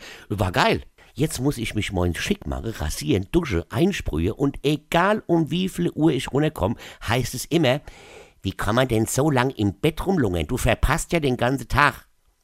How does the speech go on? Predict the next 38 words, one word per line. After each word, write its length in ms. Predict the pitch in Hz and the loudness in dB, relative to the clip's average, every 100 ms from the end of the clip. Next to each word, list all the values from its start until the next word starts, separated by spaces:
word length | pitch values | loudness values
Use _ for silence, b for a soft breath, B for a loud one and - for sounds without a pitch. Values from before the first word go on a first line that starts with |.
| - - | -14 -2
Nee, 280 | 110 104 - | 0 0 0
verpass 400 | 104 - 101 110 | 0 2 0 -2
ich 160 | - | 0
nicht, 200 | 135 - B B B | 0 0 B B B
denn 160 | 113 117 | -2 -2
so 140 | 107 | -2
ein 40 | 101 | -4
Tag 280 | 95 90 85 | -4 -6 -6
ist 160 | - | -6
ja 80 | 71 | -2
lang. 260 | 101 143 - b b - | 0 -2 -4 b b -10
Ich 180 | - | -6
geh 80 | 117 | -2
ja 140 | 104 98 | 0 -2
nicht 140 | 95 | -4
vor 180 | 92 - | -6 -6
zwei 280 | - 90 98 | -4 -4 -2
Uhr 160 | 95 | -2
ins 200 | 73 - | -4 -2
Bett. 240 | 180 - - b - | -4 -4 -10 b -6
So, 200 | 76 - | -4 -4
jetzt 220 | 101 - | -6 -4
komm 160 | 123 98 | -4 -2
ich 160 | - | 0
runter, 260 | 147 98 110 | 0 2 0
geschniegelt 560 | 98 - 131 147 160 | -6 -4 0 0 -2
und 120 | 117 98 | -4 -6
gebügelt, 520 | - 165 165 92 - B B B | -2 -2 0 -2 -4 B B B
als 180 | 101 110 | -6 -4
ob 140 | 110 | -4
ich 80 | - | -2
zum 180 | 95 85 | -2 -2
Vorstellungsgespräch 1120 | - 156 220 - 87 78 95 - 87 85 95 | -2 0 0 0 -2 -2 -4 -4 -4 -2 0
müsst 240 | 151 - B B | -2 -4 B B
und 180 | 123 110 | -2 0
wir 140 | 107 92 | 0 0
frühstücken 560 | - 196 - 131 - | 0 -2 0 -4 -4
zusammen. 400 | 104 76 67 67 | -4 -4 -4 -8